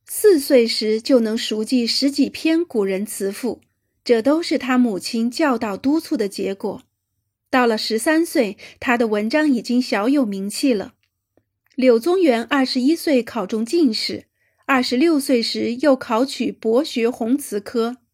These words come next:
此后五六年里，他大都在朝廷做官。这位年轻人知识渊博，才华横溢，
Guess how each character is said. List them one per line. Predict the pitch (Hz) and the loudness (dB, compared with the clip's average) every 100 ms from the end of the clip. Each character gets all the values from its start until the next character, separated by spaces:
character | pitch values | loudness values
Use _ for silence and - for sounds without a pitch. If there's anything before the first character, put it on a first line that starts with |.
| _ _ _ _ _ _ - | _ _ _ _ _ _ -16
此 | - 247 | 2 2
后 | 254 370 | 4 2
五 | 294 220 | 2 2
六 | 294 349 | 4 4
年 | 240 208 269 | 4 4 2
里， | 277 - - | 2 0 -10
他 | - 220 | -4 -2
大 | 214 254 226 | 0 0 0
都 | 269 285 | 0 0
在 | 277 | -4
朝 | 214 220 208 | -4 -6 -6
廷 | - 262 | 0 0
做 | 302 226 | 2 0
官。 | 269 277 285 - _ _ _ _ _ _ | 2 0 -2 -10 _ _ _ _ _ _
这 | - 254 | 2 4
位 | 233 | 6
年 | 220 208 214 | 2 0 -4
轻 | - 285 | 0 2
人 | 277 202 220 | 2 0 -4
知 | - 302 | -4 -4
识 | - 233 | -4 -2
渊 | 277 311 330 | 0 0 -2
博， | 208 190 208 - - - | -2 -2 -6 -14 -20 -14
才 | - 240 | 0 0
华 | 294 320 | 0 -4
横 | 320 220 196 254 | -4 -6 -4 0
溢， | 302 - | 0 -2